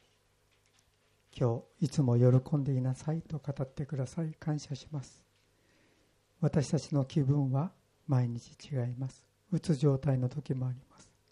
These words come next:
でも神ご自身の恵みを喜びます。絶えず祈りなさい。絶えず祈りの姿勢をとっても、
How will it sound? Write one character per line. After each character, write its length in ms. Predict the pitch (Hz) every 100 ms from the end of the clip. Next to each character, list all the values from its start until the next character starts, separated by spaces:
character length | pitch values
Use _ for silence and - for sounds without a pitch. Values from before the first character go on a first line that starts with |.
| _ _ _ _ _ -
で 100 | 165
も 180 | 135 143
神 300 | - 175 160
ご 120 | 143
自 140 | 139 147
身 260 | - 175
の 160 | 147 127
恵 120 | 139
み 280 | 147 175 151
を 80 | 127
喜 360 | 123 117 123 139
び 80 | 135
ま 140 | 135
す。 120 | - _ _ _ _ _ _ _ _ _ -
絶 140 | - 147
え 100 | 135
ず 180 | 143
祈 260 | 127 131 131
り 60 | 127
な 120 | 131
さ 100 | -
い。 120 | - _ _ _ _ _ _ _ _ _ -
絶 120 | -
え 80 | 165
ず 200 | 139 143
祈 340 | 160 139 147 143
り 60 |
の 140 | 135 127
姿 240 | - 160
勢 80 | 147
を 100 | 135
と 120 | 156
っ 40 |
て 220 | - - 147
も、 220 | 131